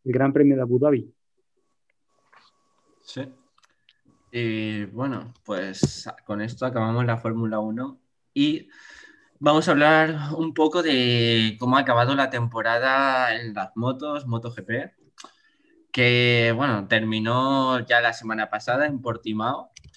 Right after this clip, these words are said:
Speaker 2: y, como ya sabréis todos, el,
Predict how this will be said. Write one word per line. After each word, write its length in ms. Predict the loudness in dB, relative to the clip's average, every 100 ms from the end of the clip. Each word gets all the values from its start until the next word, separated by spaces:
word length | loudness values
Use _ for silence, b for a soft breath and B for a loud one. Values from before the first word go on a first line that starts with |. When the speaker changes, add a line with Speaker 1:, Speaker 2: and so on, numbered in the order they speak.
| _ _ _ _ _ -2
Speaker 2:
y, 360 | 2 2 0 -4 -18 -20 -18 -18 -18 -6
como 280 | -2 0
ya 320 | 4 6 6 2
sabréis 380 | -2 -2 -4
todos, 580 | -4 -4 -6 -8 -12 -12
el, 400 | -6 -2 -2 -4